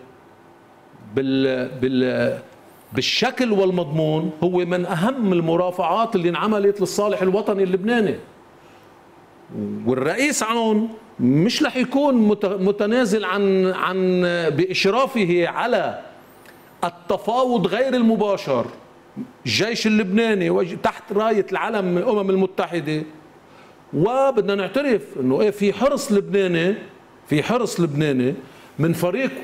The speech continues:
واسع من فريق واسع، وقبول بتحفظ أو غير تحفظ إنه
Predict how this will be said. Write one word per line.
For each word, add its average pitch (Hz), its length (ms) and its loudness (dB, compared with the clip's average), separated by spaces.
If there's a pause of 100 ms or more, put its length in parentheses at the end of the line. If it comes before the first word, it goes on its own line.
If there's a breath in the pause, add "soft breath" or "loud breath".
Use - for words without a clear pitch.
(120)
واسع 185 560 0 (360)
من 156 100 -2
فريق 180 380 -2
واسع، 143 300 0
وقبول 190 760 0
بتحفظ 196 720 -2
أو 185 180 0
غير 185 120 0
تحفظ 185 720 -2
إنه 208 500 0